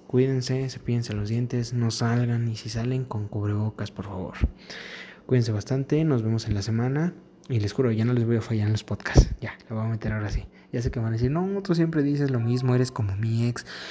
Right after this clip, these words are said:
No, ahora sí le voy a meter ganas, le voy a meter ganas, se lo juro. Es más, me comprometo a meterle ganas. Le voy a meter ganas al podcast, no se preocupen, aquí voy a estar.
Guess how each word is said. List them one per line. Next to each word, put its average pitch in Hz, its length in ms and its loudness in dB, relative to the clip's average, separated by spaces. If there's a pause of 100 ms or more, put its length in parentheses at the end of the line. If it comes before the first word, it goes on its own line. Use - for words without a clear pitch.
(160)
No, 165 220 0
ahora 165 160 0
sí 147 120 -6
le 147 60 -4
voy 139 140 2
a - 20 -2
meter 139 240 -4
ganas, 131 320 -4
le 143 60 -2
voy 143 100 -2
a 156 40 -4
meter 151 280 -4
ganas, 143 280 -2
se 160 100 -4
lo 156 80 -2
juro. 156 340 -2 (1500)
Es 117 140 -8
más, 113 220 0
me 117 120 0
comprometo 110 720 0
a - 20 -2
meterle 104 340 -2
ganas. 101 380 -8
Le 127 100 -2
voy 117 100 0
a - 20 0
meter 120 260 -2
ganas 123 280 0
al 110 100 6
podcast, 156 400 0
no 131 100 2
se 117 80 -2
preocupen, 127 540 -2
aquí 123 160 0
voy 113 160 4
a 104 40 2
estar. 135 360 -6